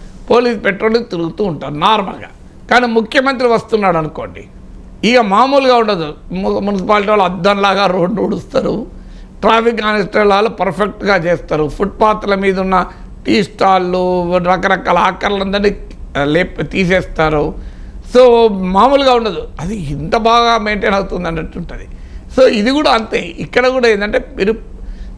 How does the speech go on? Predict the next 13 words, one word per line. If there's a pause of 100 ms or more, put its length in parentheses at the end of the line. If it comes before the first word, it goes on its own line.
పిఠాపురంలో
పవన్
కళ్యాణ్
స్థాయిలో
పోటీ
చేసేటప్పుడు
తెలుగుదేశం
వాళ్ళు
కొంత
క్లీన్
చేసి
పెట్టాల్సి
ఉండే.